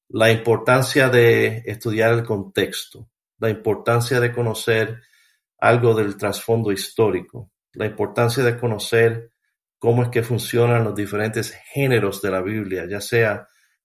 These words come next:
la narrativa o la poesía o la epístola y así por el estilo. Eh, la, la importancia de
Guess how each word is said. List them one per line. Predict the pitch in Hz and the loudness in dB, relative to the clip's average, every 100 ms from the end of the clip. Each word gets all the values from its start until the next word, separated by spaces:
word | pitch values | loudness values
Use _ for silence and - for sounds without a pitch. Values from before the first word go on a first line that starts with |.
| _ | _
la | 98 90 | -8 -4
narrativa | 90 92 90 - 131 139 127 120 120 101 | -4 -4 -6 -4 0 2 4 4 4 2
o | |
la | 95 92 90 | 0 -2 -4
poesía | 92 90 - - 127 123 117 107 104 | -6 -6 -6 -4 -2 2 2 0 -2
o | 98 | -4
la | 90 | -8
epístola | - 120 120 - - 110 110 107 - _ _ _ | -8 -6 -6 -6 -2 0 -2 -4 -14 _ _ _
y | 101 | -10
así | 101 - 117 | -6 -4 -2
por | 113 | -2
el | 107 | -2
estilo. | 95 - 101 92 87 90 _ _ _ _ _ _ | -6 -8 -8 -8 -10 -16 _ _ _ _ _ _
Eh, | - 104 98 - - | -4 -2 -2 -4 -2
la, | 113 113 107 110 | 2 4 4 2
la | 113 | 0
importancia | 113 110 101 127 135 131 139 123 | 2 0 0 2 2 0 0 2
de | 117 113 101 98 98 | 2 2 2 0 -6